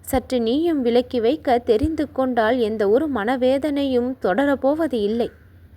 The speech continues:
வேதனைக்கு எல்லாம் முற்றுப்புள்ளியை ஆங்காங்கே வைக்க தெரிந்து விட்டால் வாழ்க்கை நலமானதாக மாறும். ஆனால் வேதனை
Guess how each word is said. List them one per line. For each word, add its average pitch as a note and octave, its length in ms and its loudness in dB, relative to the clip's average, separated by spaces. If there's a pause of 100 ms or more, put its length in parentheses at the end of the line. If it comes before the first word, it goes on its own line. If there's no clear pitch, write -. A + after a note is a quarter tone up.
(240)
வேதனைக்கு A3 680 2
எல்லாம் B3 380 2
முற்றுப்புள்ளியை B3 920 2
ஆங்காங்கே C4 640 0
வைக்க B3+ 380 0
தெரிந்து C#4+ 460 0
விட்டால் A#3 560 -2 (680)
வாழ்க்கை A#3+ 500 4 (120)
நலமானதாக C4+ 920 -2
மாறும். G#3+ 440 -4 (840)
ஆனால் A#3+ 500 2
வேதனை G3+ 420 2